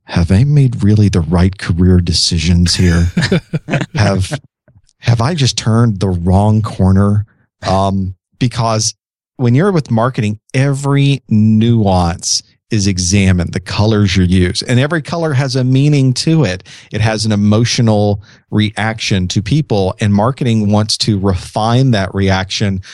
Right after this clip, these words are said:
Speaker 1: to the point of the font, the types, typeface, the colors, the kerning of the typeface, the, uh,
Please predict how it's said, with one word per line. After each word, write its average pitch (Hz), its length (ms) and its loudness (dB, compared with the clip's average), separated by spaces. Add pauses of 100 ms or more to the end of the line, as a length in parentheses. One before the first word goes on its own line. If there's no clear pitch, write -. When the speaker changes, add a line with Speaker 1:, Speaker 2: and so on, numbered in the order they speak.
(160)
Speaker 1:
to 127 120 -4
the 107 100 -2
point 113 340 -2
of 101 320 -4
the 95 140 -2
font, 110 720 -4 (400)
the - 80 -18
types, - 360 -6 (160)
typeface, 113 600 -2
the 98 100 -6
colors, 110 640 -2 (300)
the 113 80 -2
kerning 117 840 -2 (320)
of 101 260 -2
the 98 120 -2
typeface, 95 880 -6 (320)
the, 107 560 0
uh, 90 220 -2